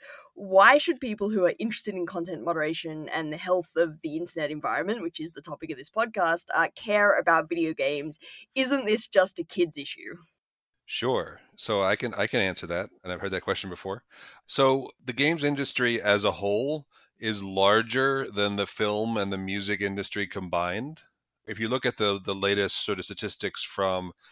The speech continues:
Speaker 2: the Entertainment Software Association in the United States, there are over two hundred million gamers in the U S, uh, and the majority of them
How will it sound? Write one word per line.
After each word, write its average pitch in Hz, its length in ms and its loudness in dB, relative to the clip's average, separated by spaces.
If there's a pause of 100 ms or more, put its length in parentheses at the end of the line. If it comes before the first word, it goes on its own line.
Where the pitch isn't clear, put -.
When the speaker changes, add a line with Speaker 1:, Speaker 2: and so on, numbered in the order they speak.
(160)
Speaker 2:
the 101 100 -2
Entertainment 101 440 -2
Software 98 720 0
Association 104 520 -6
in 101 60 -6
the 98 60 -6
United 95 260 -4
States, 151 440 -2 (320)
there 107 240 0
are 101 140 -2
over 104 580 0
two 139 160 -2
hundred 117 240 2
million 104 480 0
gamers 98 420 -2
in 92 140 -6
the 92 120 -4
U 98 220 0
S, 117 400 2 (360)
uh, 98 160 -2
and 98 100 -4
the 101 60 -2
majority 117 600 2
of 98 140 2
them 92 320 -2